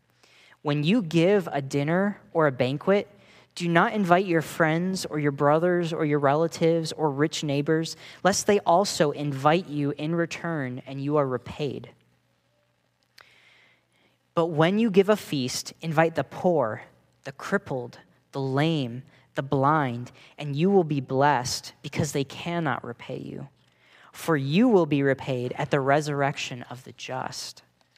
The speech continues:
Do you see what Jesus is saying there? He's saying, "Don't settle for earthly rewards. Seek, seek joy, seek happiness, but seek it in what God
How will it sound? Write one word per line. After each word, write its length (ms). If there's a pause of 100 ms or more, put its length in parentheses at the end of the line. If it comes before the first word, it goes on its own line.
(520)
Do 80
you 60
see 180
what 160
Jesus 360
is 80
saying 320
there? 240 (240)
He's 140
saying, 340 (260)
"Don't 300
settle 440
for 360
earthly 440
rewards. 800 (580)
Seek, 760 (840)
seek 560
joy, 360
seek 320
happiness, 540
but 160
seek 380
it 160
in 360
what 380
God 560